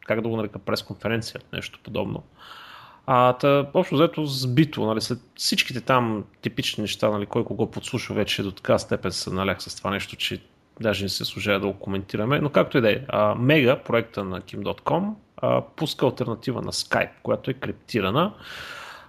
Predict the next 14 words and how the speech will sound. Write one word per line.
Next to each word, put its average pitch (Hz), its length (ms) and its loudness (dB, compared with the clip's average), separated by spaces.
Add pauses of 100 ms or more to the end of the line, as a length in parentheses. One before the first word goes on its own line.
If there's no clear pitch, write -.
а, 196 200 6
и 208 100 4
казва, 135 280 6
че - 160 -8
била 147 180 2
неразбиваема, 107 960 -2
така - 200 -4
че - 240 -6
тези, 160 280 2
които 160 300 0
имат 143 200 0
Мега 127 260 4
акаунт, 107 400 -6 (380)
т.е. - 180 -8